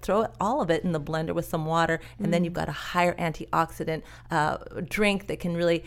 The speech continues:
Speaker 1: help to support your immune system.
Speaker 2: That sounds really good right now, by the way. <laughs> What are, uh, bioengineered foods, and how are they safe? And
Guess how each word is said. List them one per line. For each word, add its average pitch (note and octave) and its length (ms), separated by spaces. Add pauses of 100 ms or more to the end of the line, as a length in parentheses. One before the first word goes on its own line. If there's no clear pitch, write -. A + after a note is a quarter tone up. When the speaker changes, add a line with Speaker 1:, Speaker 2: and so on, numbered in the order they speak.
(120)
Speaker 1:
help F3+ 280
to F#3 80
support - 400
your D#3 140
immune D#3 260
system. - 460 (180)
Speaker 2:
That G3 120
sounds F3+ 300
really F#3 200
good F3 200
right D#3 160
now, D#3 160
by D#3 160
the D#3 80
way. A3 580 (200)
<laughs> - 180
What B3 280
are, - 280
uh, G3+ 200
bioengineered F#3+ 920
foods, D#3 460
and F3+ 160
how F#3+ 200
are E3+ 120
they E3 180
safe? - 360
And G3+ 260